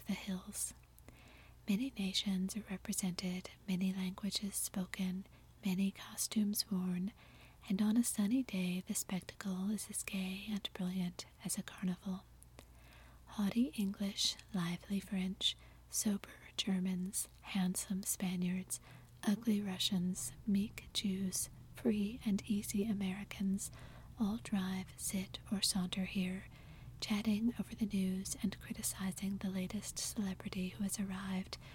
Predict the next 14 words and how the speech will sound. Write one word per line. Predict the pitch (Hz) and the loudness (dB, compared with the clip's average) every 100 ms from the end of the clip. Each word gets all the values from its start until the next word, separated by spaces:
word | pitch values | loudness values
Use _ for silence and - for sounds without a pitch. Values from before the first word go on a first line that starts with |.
| - - - | -14 -16 -4
Ristori | 190 - - 190 196 185 196 - - | 0 2 2 0 2 0 -2 -6 -4
or | 220 | -2
Dickens, | - 196 196 190 202 - - - - - | -2 -2 0 2 0 -4 -8 -14 -14 -2
Victor | 220 - - 233 | 0 0 0 2
Emmanuel | 208 185 185 185 190 190 185 190 - | 4 6 6 4 4 2 0 -2 0
or | 202 | 2
the | 214 | 2
Queen | - - 190 190 185 240 | -2 2 4 4 2 2
of | 208 - | 0 2
the | |
Sandwich | 196 190 180 196 185 233 | 2 2 2 0 0 0
Islands. | 185 185 190 185 - - - - - - - - - - - - - | 2 2 2 2 0 -4 -8 -12 -14 -14 -14 -14 -16 -16 -14 -14 -8
The | - 196 | -2 0
equipages | - 220 - - 226 220 - | 2 0 0 0 2 2 0